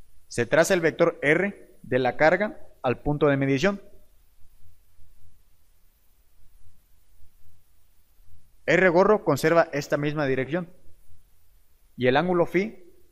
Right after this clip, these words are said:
se encuentra entre el vector velocidad y R. Con la información anterior es posible obtener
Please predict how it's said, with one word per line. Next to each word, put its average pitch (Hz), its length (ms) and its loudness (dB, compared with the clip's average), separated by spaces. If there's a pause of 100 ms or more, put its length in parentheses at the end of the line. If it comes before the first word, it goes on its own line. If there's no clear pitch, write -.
(260)
se - 140 -8
encuentra 170 600 0
entre 135 260 -2
el 131 60 0
vector 143 360 2
velocidad 156 640 0 (680)
y 120 180 2
R. 170 440 2 (4000)
Con 139 140 0
la 147 60 0
información 147 420 -2
anterior 185 480 -2
es 165 140 -4
posible 175 400 -2
obtener 160 760 -4